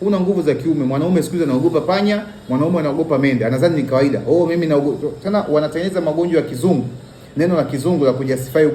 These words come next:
tatizo lako. Ukiwa unaogopa panya, wanakwambia, "Hilo nini? Hilo ni nini?" Wa justify your issue. Wanakwambia, "This is normal." That thing is not normal. Babu yako alikuwa anaenda msituni, anaenda kugombania na swala na simba.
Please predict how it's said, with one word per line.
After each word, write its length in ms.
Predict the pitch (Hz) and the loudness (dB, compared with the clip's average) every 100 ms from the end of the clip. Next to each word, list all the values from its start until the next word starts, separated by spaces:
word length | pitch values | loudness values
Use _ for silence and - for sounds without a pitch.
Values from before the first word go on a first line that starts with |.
| 117 - | -2 -8
tatizo 280 | 120 120 | -8 -2
lako. 240 | 131 135 - - - - - | 0 0 -2 -12 -20 -16 -10
Ukiwa 180 | 123 202 | 0 2
unaogopa 320 | 180 196 185 | 4 2 2
panya, 240 | 175 208 185 | 2 2 2
wanakwambia, 360 | 156 160 160 | 0 0 2
"Hilo 240 | 175 214 185 | 2 2 4
nini? 380 | 214 196 123 - - - | 4 2 0 -4 -14 0
Hilo 160 | 202 | 4
ni 120 | 190 180 | 4 6
nini?" 220 | 220 190 | 4 4
Wa 120 | 147 | 2
justify 600 | 139 127 147 - 190 143 | 0 -2 -4 0 2 2
your 140 | 135 | 2
issue. 140 | 147 - | 0 0
Wanakwambia, 340 | 127 131 151 | -4 -2 -2
"This 180 | 147 185 | -2 -2
is 140 | 180 | -4
normal." 200 | 165 156 - - - - | -4 -6 -8 -14 -20 -6
That 220 | 156 196 - | -2 -2 -2
thing 160 | 202 | -2
is 120 | 151 | -2
not 220 | 165 190 185 | -2 -4 -2
normal. 260 | 180 143 123 - - - - - | -2 -4 -8 -14 -20 -20 -20 -8
Babu 200 | 131 143 | -4 0
yako 260 | 165 196 202 | 2 4 2
alikuwa 260 | 147 147 170 | 0 2 0
anaenda 340 | 170 151 139 | 2 0 0
msituni, 680 | 131 123 135 220 226 226 233 - - - - - | -2 -8 -2 2 4 2 -2 -10 -20 -20 -16 -4
anaenda 300 | 135 160 170 | -2 0 2
kugombania 340 | 151 143 160 | 2 2 2
na 100 | 160 | 0
swala 380 | - 170 156 123 | 2 4 4 2
na 60 | 120 | -2
simba. 300 | 123 107 | -4 -4